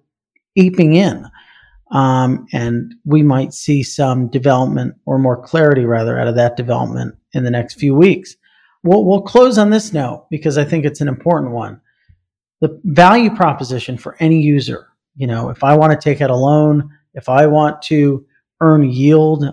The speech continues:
on my money as, as Frank, you know, I'm a simple country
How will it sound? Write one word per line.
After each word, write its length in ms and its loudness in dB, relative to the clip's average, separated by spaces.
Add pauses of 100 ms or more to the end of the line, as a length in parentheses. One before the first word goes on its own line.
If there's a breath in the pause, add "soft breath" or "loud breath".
(120)
on 220 2
my 180 0
money 580 -2
as, 460 -4 (100)
as 280 -8
Frank, 580 -2 (120)
you 100 -2
know, 320 -2
I'm 200 0
a 60 2
simple 380 0
country 640 0